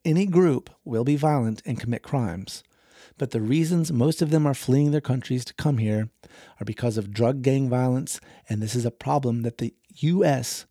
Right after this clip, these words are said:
started in the first place by pressuring them to follow our lead in outlawing drugs, and is perpetuated by our continued desire to use drugs.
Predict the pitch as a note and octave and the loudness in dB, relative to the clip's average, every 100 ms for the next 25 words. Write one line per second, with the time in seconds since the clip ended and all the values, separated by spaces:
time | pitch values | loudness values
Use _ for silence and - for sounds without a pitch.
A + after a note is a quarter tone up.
0 | - - - C#3 C#3+ C#3+ C3+ C3 - C3+ | -12 -10 0 2 4 4 2 -2 -2 0
1 | B2 - - - - G2+ G#2 - C3+ - | 0 -6 -8 -10 -6 -6 -6 -4 -2 0
2 | D3+ C#3 B2+ A#2+ A2 - A#2 B2+ C3 A#2 | 0 0 0 -2 -6 0 2 2 2 2
3 | C#3 C#3+ C3+ B2 A#2 - A#2+ C3 B2 A2+ | 2 2 2 0 -2 -4 -4 -2 -2 0
4 | A#2 A2+ G#2+ A#2 G#2+ G2 G2+ - - - | -2 -2 -2 -2 -2 -4 -10 -16 -20 -20
5 | - - B2+ B2+ - B2+ - G3 C3+ A#2+ | -20 -6 -4 -4 -4 -6 -4 -2 0 2
6 | B2+ B2 A#2+ A2 - A2+ C3 B2 C#3 B2 | 0 0 0 0 -4 -4 -2 0 0 0
7 | A#2 A2+ A2+ - - D#3 D3 A#2+ G2 G2+ | 0 0 -2 -6 -4 0 0 -2 -8 -10
8 | B2 - - | -14 -20 -20